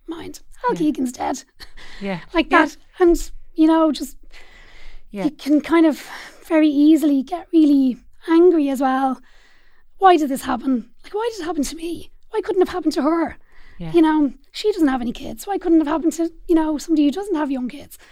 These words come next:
Speaker 2: Yeah.
Speaker 1: But you kind of think then, "Why not me? It has to happen to somebody, and why not me?" You
Speaker 2: Yeah.
Speaker 1: know?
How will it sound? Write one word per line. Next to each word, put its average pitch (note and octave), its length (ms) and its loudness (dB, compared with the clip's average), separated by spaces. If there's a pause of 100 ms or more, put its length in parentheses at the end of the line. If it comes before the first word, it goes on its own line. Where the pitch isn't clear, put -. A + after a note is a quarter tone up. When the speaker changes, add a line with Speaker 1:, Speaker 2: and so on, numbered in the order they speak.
Speaker 2:
Yeah. F3+ 200 -10 (120)
Speaker 1:
But D#4 240 2 (640)
you D#4 120 -4
kind D#4 240 2
of D4 80 -2
think D4+ 180 2
then, D4+ 160 2
"Why D#4 160 2
not D#4 300 2
me? D4+ 320 2 (640)
It - 80 -20
has E4+ 180 0
to - 80 -4
happen C#4+ 320 0
to - 60 -10
somebody, D4+ 640 2 (360)
and D4+ 120 0
why D4+ 140 2
not C#4+ 220 0
me?" B3 380 -4 (140)
You D#4 140 2
Speaker 2:
Yeah. - 0 -
Speaker 1:
know? C4 280 0